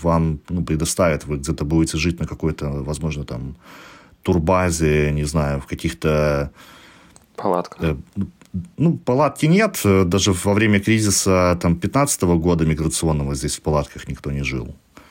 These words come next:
Speaker 1: Вот. Но, кстати, да, ещё я думаю, что Швеция не так хорошо оправилась от кризиса пятнадцатого года, и, ну, жилья здесь на самом деле по минимуму, поэтому бу-, будут наверняка строиться какие-то модульные дома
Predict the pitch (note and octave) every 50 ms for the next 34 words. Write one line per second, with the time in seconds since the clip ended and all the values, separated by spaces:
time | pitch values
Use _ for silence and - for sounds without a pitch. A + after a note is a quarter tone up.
0 | - _ _ - D2+ D2 D2+ C#2 C2 - - D#2+ F#2 G#2 A#2 A#2+ A#2 - - A2+
1 | G#2+ - A2+ G#2+ A#2 G#2+ G2+ F2 D#2 D2+ - - - F2 E2 E2+ E2 F#2 F#2 F#2
2 | F#2 F2+ F2 - - F#2+ F2+ - G#2+ G2 F#2+ - - G2 F2+ F2+ F2 F#2 F2+ -
3 | - F2+ F2 F2 - - F#2+ F2 E2+ F2 - F#2+ F2+ F2 F2 E2 D#2+ D#2 E2 -
4 | - - - - E2 E2 E2 E2 E2 - - - D#2+ F2+ D#2+ D#2+ D#2+ - - F2
5 | - - F2+ F2 - G#2 A2+ G#2+ - - - E2 D#2 D#2 D#2 D#2+ D#2 D#2+ D#2+ -
6 | C2 - C#2 C2+ - - D#2+ D2+ D2+ D2+ D2+ D2+ - - - - - - _ _
7 | _ - - - - - - - _ - _ - - - - - - G#2 G2 F2
8 | E2+ - E2 D#2+ E2+ E2+ F#2 F2+ E2+ E2+ - E2 - F2+ E2+ - E2+ E2 E2 E2+
9 | D#2+ E2 D#2+ - E2+ F2 F#2 G2 G2 F#2 E2+ D#2 D2+ D2+ C#2+ - D#2 D2+ D#2 D2+
10 | - D#2 D#2 D#2 D#2 D#2 D#2 - - - _ - F2+ E2+ E2+ F2 F2+ F2+ F2+ F2
11 | - F2+ E2+ E2+ E2 E2+ F2 F2 E2+ - - F2 D#2+ D#2 - - E2 D#2 - -
12 | - E2+ - E2 E2 F2 F#2+ F2+ F2 E2+ D#2+ D#2 D#2 D2 C2+ C#2+ D2 C#2+ C#2+ C#2+
13 | C#2+